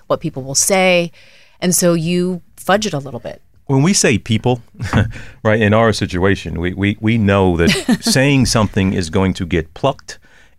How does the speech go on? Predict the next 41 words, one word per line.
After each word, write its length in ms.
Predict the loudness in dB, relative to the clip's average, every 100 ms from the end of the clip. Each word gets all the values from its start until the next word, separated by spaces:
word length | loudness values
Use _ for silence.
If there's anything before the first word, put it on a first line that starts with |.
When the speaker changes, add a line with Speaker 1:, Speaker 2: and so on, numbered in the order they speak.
| -4
Speaker 2:
and 400 | -2 0 0 0
is 280 | -2 -2 -2
going 280 | 0 0 0
to 100 | -2
get 240 | -4 -4
twisted 580 | -4 -2 -2 -2 -4 -4
in 240 | -4 -4 -4
some 760 | -4 0 2 4 4 2 -2 -10
way 560 | -4 0 2 2 -2 -6 -18 _ _ _
to 80 | 0
make 240 | 0 0
some 560 | -2 -2 0 2 2 2 2
awful, 480 | 0 2 2 2
salacious 920 | -2 -4 -2 0 0 0 -2 -2 -6 -10 -16 _ _ _
headline 640 | 0 2 2 2 0 -2 0
just 180 | 2 2
to 60 |
get 200 | 2 2
you 60 | 2
Speaker 1:
Clickbait. 20 |
Speaker 2:
to 60 | 0
click. 260 | -2 -2 -4
Speaker 1:
Clickbait. 420 | -2 -2 -2 -4 -4
Speaker 2:
Just 180 | -2 0
to 60 | 0
get 140 | 0
you 80 | 0
to 80 | 0
click. 260 | 0 2
And 80 | 0
then 120 | 2
you're 100 | 2
gonna 160 | 2 0
click 220 | 0 2
and 80 | 2
like, 100 | 2
"Oh, 220 | 4 2
that's 160 | 2 2
not 200 | 0 2
really 240 | 2 2
what 220 | 2 0